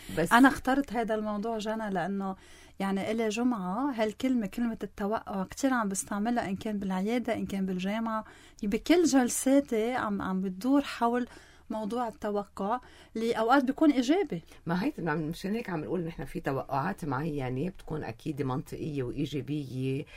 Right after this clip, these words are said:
Speaker 1: وممكن تتحقق، وفي عندك مو-، توقعات مبالغ فيها. نحن كمان
Speaker 2: صح.
Speaker 1: بيهمنا اليوم نشوف شو تأثير هالتوقعات المبالغة على الأطفال من ناحية النفسية.
Speaker 2: صح،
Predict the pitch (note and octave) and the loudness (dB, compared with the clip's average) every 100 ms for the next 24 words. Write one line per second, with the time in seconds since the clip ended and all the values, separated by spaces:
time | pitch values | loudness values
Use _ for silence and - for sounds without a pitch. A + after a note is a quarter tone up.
0 | - - - - C#3 C#3+ F3 G3+ F3 C#3 | -18 -18 -16 -8 -4 0 0 -2 -4 -6
1 | C3 - C#3+ - G3 G#3 C4 A#3+ G3+ G#3+ | -6 -6 -8 -2 -2 -2 -4 -6 -4 -4
2 | G3+ F3+ E3 - - F#3 D#3+ - E3 G3+ | -2 -4 -4 -6 -4 0 2 2 2 2
3 | G#3+ G3 A#3+ A3 - - B2 E3 A3 A3 | 2 0 2 0 -4 -8 -6 -4 -4 -2
4 | A3+ A#3 G#3 G#3+ A3+ F3 F3 F#3+ A3 G#3+ | 2 2 2 0 0 0 2 0 0 -2
5 | A#3 - - - - - F4 F3+ D3+ B2 | -6 -8 -4 -4 -4 0 0 0 -4 -4
6 | D3+ C3 - D#3 E3+ D#3 C#3 D#3+ F#3 - | -4 -2 0 0 -2 -4 -2 -2 -4 -4
7 | - - - - - E3+ D#3+ - - - | -8 -10 -20 -10 -2 0 0 -2 -8 -6
8 | F3 D#3+ C3+ C3+ - B2 C3 B2+ - - | -4 -4 -6 -8 -10 -8 -8 -8 -14 -18
9 | - C3 F#2 - - - - - - G#3+ | -10 -8 -8 -12 -14 -14 -14 -14 -12 -10
10 | F#3 | -10